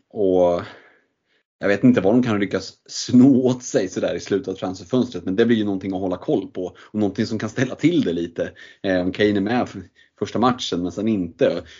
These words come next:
Nej, Spurs känns stökiga, men det är klart det finns potential i en Madison för sju komma fem. Vi såg vad han kunde i ett horribelt Leicester. Ehm, och, ja,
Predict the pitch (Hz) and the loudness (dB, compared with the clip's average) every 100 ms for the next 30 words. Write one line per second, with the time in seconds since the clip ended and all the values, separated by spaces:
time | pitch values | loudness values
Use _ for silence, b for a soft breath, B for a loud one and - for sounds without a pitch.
0 | B B - 120 117 - - 139 131 - | B B -8 -6 -6 -4 2 2 2 -6
1 | - 123 123 - - 127 101 82 135 - | -2 -2 -2 -8 -4 -2 -4 -8 -4 -4
2 | 98 95 92 92 101 - 85 90 87 82 | -2 -4 -2 -2 -4 -6 -10 -12 -14 -14
3 | - 87 95 113 95 92 90 107 101 85 | -12 -4 0 2 0 -2 0 0 0 -4
4 | 92 - 92 87 92 113 85 92 107 107 | -8 -10 -10 -8 -4 -2 -4 -2 0 0
5 | 98 98 95 85 87 92 - - 101 117 | 0 -2 -2 0 -2 -2 -4 0 0 0
6 | 73 80 117 110 - 92 95 b b b | -2 0 0 0 -6 -10 -12 b b b
7 | 90 82 80 82 92 143 _ _ _ _ | 0 0 -4 -6 -8 -8 _ _ _ _
8 | - - | -16 -16